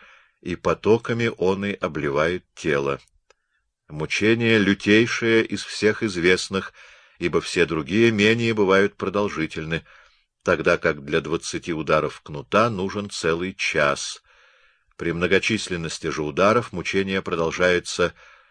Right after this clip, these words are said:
от восходящего до заходящего солнца.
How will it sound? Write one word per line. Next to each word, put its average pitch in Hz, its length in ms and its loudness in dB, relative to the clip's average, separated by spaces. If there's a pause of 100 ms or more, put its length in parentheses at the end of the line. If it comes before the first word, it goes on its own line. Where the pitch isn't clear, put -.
(120)
от 80 160 -10
восходящего 107 1040 0
до 87 100 -2
заходящего 80 840 -4
солнца. 71 760 -6